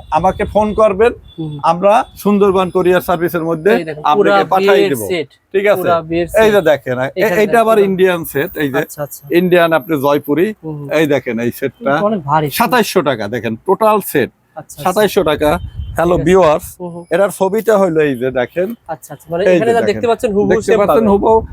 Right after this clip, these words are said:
Speaker 1: এটা আছে, ঠিক
Speaker 2: আচ্ছা,
Speaker 1: আছে?
Speaker 2: আচ্ছা।
Speaker 1: এটা এখানে পাবেন।
Speaker 2: হুম।
Speaker 1: এই যে এটাও জয়পুরি সেট।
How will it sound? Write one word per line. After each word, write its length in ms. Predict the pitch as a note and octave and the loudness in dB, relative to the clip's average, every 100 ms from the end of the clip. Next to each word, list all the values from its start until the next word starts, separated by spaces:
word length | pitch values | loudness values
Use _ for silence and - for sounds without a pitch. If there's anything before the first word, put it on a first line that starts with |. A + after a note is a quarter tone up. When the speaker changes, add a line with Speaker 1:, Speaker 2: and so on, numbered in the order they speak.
| - - | -18 -6
Speaker 1:
এটা 280 | D#3+ E3 D#3 | -2 2 2
আছে, 240 | A#2 G2+ F#2+ | 0 -4 -10
ঠিক 200 | A3+ B3+ | -2 0
Speaker 2:
আচ্ছা, 200 | B3 D#3 | 0 -2
Speaker 1:
আছে? 80 | |
Speaker 2:
আচ্ছা। 220 | F#2+ C3+ C3 _ - | -4 -8 -20 _ -4
Speaker 1:
এটা 240 | G3+ G#3 | 0 0
এখানে 260 | G3 F3 D#3 | 0 -2 -2
পাবেন। 320 | C#3 C3 E3+ G#3 _ _ - | -2 0 0 -2 _ _ -6
Speaker 2:
হুম। 80 | D3+ | 0
Speaker 1:
এই 80 | C#3 | 2
যে 120 | C#3+ | 4
এটাও 240 | G#3+ A#3+ | 4 4
জয়পুরি 440 | F3 F3 E3 G3+ G#3 | 2 0 0 -2 -2
সেট। 260 | - F3+ | -2 -4